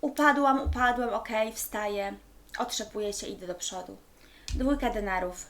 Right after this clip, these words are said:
wybierz mądrze. Będzie dzięki temu wybór, czy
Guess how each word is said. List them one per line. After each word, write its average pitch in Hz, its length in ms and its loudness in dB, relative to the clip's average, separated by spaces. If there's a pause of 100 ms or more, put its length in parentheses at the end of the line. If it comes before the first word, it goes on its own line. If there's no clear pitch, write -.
wybierz 208 420 -4
mądrze. 175 420 -8 (140)
Będzie 220 400 0
dzięki 190 300 0
temu 180 220 -2
wybór, 180 400 -8
czy 165 240 -4